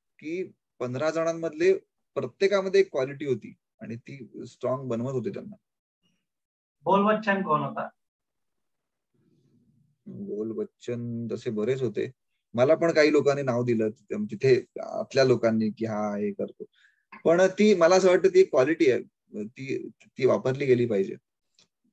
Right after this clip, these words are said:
Speaker 1: So आता त्यांनी, अ, उत्कर्ष होता, जय पण नंतर नंतर सुरू झाला होता, विशाल पण मध्ये मध्ये द्यायचा काय काय, असे बरेच जण होते.
Speaker 2: आगलावे कोण होता?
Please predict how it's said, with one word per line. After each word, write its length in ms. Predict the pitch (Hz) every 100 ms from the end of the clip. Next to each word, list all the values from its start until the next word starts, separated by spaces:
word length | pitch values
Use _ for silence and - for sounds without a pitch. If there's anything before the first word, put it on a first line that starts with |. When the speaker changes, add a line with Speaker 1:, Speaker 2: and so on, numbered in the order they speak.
| _ -
Speaker 1:
So 300 | 123 123 - - -
आता 140 | 113
त्यांनी, 600 | 117 127 127 135 147 143
अ, 140 | - 50 52 107 107 107 107 53
उत्कर्ष 500 | 53 113 120 190 -
होता, 440 | 143 123 113 110 107 _ _ _ _
जय 180 | 101 113
पण 160 | 127 147
नंतर 280 | 135 127 131
नंतर 260 | 127 127
सुरू 260 | 127 117 117
झाला 180 | 110 104
होता, 300 | 98 98 - _ _ _ _ _ _ _ _ _
विशाल 240 | 110 131 156
पण 120 | 170
मध्ये 220 | 156 139
मध्ये 200 | 143 139
द्यायचा 300 | 127 117 113
काय 160 | 107 107
काय, 180 | 101 104 - _ _ _ _
असे 320 | _ _ 123
बरेच 240 | 127 143
जण 140 | 147 139
होते. 180 | 101 - - - 110 107 110 _ _ _ _ _ _ _ _ _ _ _ 117 _ _
Speaker 2:
आगलावे 420 | 165 180 202 208
कोण 280 | 214 208 185
होता? 300 | 156 - -